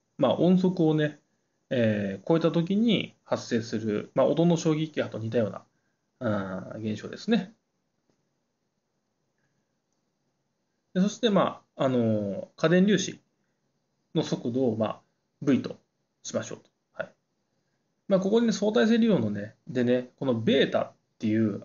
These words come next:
あの、値をよく使うんです。まあ、ベータの定義は、その、過電粒子の速度、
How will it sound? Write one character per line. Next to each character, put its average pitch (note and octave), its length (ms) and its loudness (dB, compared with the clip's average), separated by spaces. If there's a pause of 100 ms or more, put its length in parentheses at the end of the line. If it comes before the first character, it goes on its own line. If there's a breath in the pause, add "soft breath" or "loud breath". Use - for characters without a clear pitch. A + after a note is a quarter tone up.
あ A2 200 4
の、 A2 100 2
値 A#2+ 240 2
を A#2+ 40 2
よ B2 120 2
く B2 100 -12
使 - 180 -12
う A2 60 -6
ん - 20 -8
で - 60 -18
す。 - 140 -20 (720)
ま F3+ 80 2
あ、 C#3 40 2
ベ B3 140 4
ー A#3 60 2
タ C3+ 80 -4
の A2 80 -2
定 A#2+ 180 -2
義 B2 120 0
は、 A#2 100 -2 (200)
そ - 140 -10
の、 A#2+ 160 -6 (560)
過 D#3 120 0
電 D#3+ 100 4
粒 E3 100 4
子 - 80 -4
の - 80 -10
速 - 220 -16
度、 - 140 -20